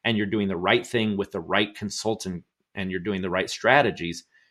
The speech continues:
you're gonna get double, triple, quadruple your money back month after month after month. And it's going to sustain itself, and it's gonna grow your business.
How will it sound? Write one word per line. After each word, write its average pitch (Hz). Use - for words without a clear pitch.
you're 113
gonna 113
get 95
double, 127
triple, 120
quadruple 107
your 98
money 98
back 87
month 117
after 104
month 98
after 92
month. 101
And 107
it's 98
going 107
to 110
sustain 107
itself, 117
and 110
it's -
gonna 120
grow 92
your 92
business. -